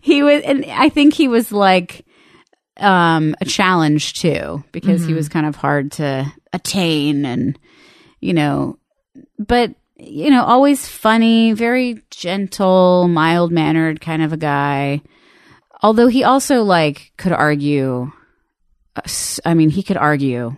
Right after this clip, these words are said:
Speaker 1: Oh, man. You know,
Speaker 2: <laughs>
Speaker 1: he thought he was right about everything, and he would, like, convince, try to convince you
Speaker 2: Mm-hmm.
Speaker 1: ad nauseum.
Speaker 2: Well, I, I love that he tried to convince you to like fish.
Speaker 1: Yeah.
Speaker 2: I also don't get it.
Speaker 1: I mean,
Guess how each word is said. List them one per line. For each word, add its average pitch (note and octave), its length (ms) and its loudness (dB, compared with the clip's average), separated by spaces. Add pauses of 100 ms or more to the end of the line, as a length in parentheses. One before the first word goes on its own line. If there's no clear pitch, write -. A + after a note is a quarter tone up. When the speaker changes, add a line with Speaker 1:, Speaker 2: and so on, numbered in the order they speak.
(160)
Speaker 1:
Oh, E3 260 -4
man. C3+ 460 -4 (120)
You A3 240 -2
know, C#4+ 260 6 (200)
Speaker 2:
<laughs> - 220 -20
Speaker 1:
he B3 160 0
thought A3+ 180 2
he G3+ 60 2
was F3 160 0
right D3 420 0 (180)
about C#3 360 -2
everything, C3 560 -2
and C3 100 0
he C#3+ 100 -2
would, C3+ 160 -8
like, B2 300 -8
convince, C#3 640 -2
try C3 180 -6
to B2+ 60 -6
convince C#3 380 -2
you - 160 -4 (160)
Speaker 2:
Mm-hmm. - 100 -12
Speaker 1:
ad A#2 100 -6
nauseum. A2 680 -10 (340)
Speaker 2:
Well, G3+ 360 2
I, F#3+ 160 0
I G3+ 180 0
love A3 400 2
that G3 140 -4
he F3+ 640 -10 (300)
tried F#3+ 220 -2
to F3+ 60 -6
convince E3 480 -6
you D#3+ 100 -6
to D#3 80 -12
like C#3 220 -12
fish. - 640 -14
Speaker 1:
Yeah. A3 480 2
Speaker 2:
I B3+ 120 4
also B3 420 2
don't D3+ 300 -10
get C3 160 -10
it. F#2+ 180 -16 (600)
Speaker 1:
I D#4 40 6
mean, F#4+ 240 6